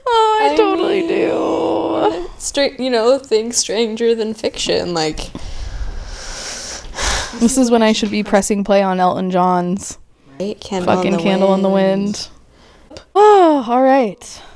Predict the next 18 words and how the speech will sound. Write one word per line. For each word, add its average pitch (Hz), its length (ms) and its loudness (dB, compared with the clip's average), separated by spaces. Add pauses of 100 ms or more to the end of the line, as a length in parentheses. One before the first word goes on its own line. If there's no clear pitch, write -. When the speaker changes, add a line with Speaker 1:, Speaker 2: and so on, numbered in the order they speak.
(320)
Speaker 1:
So, 220 500 0
as 220 260 0
we 254 100 0
mentioned 220 500 -2
earlier, 202 680 2 (260)
you 214 160 -2
would 220 100 4
have 202 100 -2
thought 233 280 0
that 208 160 -2
all 214 180 2
the 208 80 -4
signs 202 400 -2
would 190 80 2
have 185 140 -4
pointed 214 500 -2
that 190 180 0
we 190 640 0